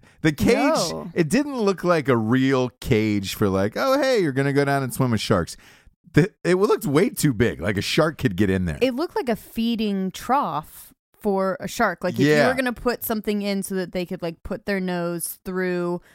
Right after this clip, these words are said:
Speaker 2: the bars and
Speaker 1: Right.
Speaker 2: like, just eat a little, you know, chum or something. That's what it looked like.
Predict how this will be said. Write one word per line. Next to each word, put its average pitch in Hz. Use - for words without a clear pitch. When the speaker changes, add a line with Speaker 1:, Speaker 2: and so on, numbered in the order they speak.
Speaker 2:
the 202
bars 175
and 175
Speaker 1:
Right. 117
Speaker 2:
like, -
just 185
eat 190
a 185
little, 175
you 190
know, 160
chum 180
or 156
something. 160
That's 175
what 170
it 127
looked 185
like. 57